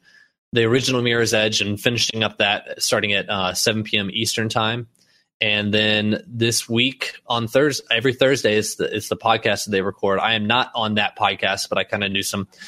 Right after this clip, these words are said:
a lot of, uh, background stuff to kinda help them out. And so if you're looking for that, it's, um, on Thursdays at nine P M, and just go to four P P dot T V to, to watch us broadcast live.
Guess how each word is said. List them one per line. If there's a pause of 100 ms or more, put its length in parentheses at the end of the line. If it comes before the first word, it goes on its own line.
(260)
a
lot
of,
uh,
background
stuff
to
kinda
help
them
out. (120)
And
so
if
you're
looking
for
that,
it's,
um, (480)
on
Thursdays
at
nine
P
M, (200)
and
just
go
to
four
P
P
dot
T
V
to,
to
watch
us
broadcast
live.